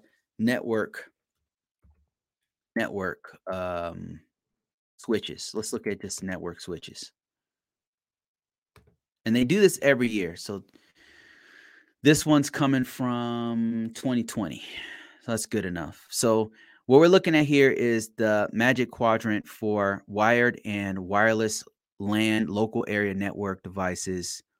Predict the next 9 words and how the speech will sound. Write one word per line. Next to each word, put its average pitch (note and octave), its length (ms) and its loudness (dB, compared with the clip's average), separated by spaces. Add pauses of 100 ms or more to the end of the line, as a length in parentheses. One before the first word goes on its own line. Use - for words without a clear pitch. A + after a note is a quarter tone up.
(800)
um, F2 520 -2 (440)
access, G2+ 580 -2
local B2+ 480 2
area A#2 300 4
network G#2+ 540 0
access G2+ 440 -2
infrastructure, G#2 840 -2
that's F#2 220 -2
switches G2+ 680 0